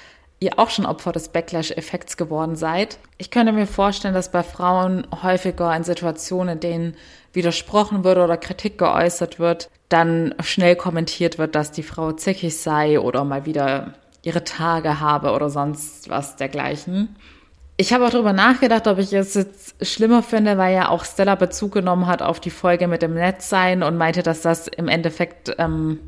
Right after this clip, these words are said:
ja, dass ihr das Gegenteil vorgeworfen sei, dass sie ihm zu aggressiv sei, was ich letztendlich schlimmer finden würde. Und ja, es ist beides nicht cool.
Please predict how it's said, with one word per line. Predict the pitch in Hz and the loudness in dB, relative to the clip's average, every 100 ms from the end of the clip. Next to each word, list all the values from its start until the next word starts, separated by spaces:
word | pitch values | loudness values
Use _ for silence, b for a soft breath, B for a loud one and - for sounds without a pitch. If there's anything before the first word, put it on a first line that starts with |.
| - - | -18 2
ja, | 165 | 4
dass | 170 165 | 6 4
ihr | - | 2
das | 190 - | 0 0
Gegenteil | 202 202 196 160 | 2 4 4 0
vorgeworfen | 156 170 165 170 170 | 2 0 2 2 0
sei, | 175 180 | 2 2
dass | 165 160 | 2 -2
sie | 175 | -6
ihm | 165 | -4
zu | - | -2
aggressiv | 156 - 165 - 240 | -2 -2 -8 -4 -6
sei, | - 160 151 202 247 B B - | -2 0 2 2 -2 B B -2
was | 180 196 | 0 2
ich | - 214 | 0 0
letztendlich | 208 208 - - 196 190 - | 0 -2 -4 -2 0 0 2
schlimmer | 220 240 | 4 4
finden | 220 180 175 175 | 4 0 -2 -4
würde. | 165 170 180 196 214 B B B B - | -4 -2 0 0 -4 B B B B 2
Und | 190 185 185 180 - | 4 4 0 -4 -2
ja, | 151 147 151 - _ _ - | -2 -2 -6 -14 _ _ -4
es | 175 | -2
ist | 185 | 2
beides | 185 165 165 | 4 4 2
nicht | 156 - 156 | -4 -4 2
cool. | 143 147 | 4 2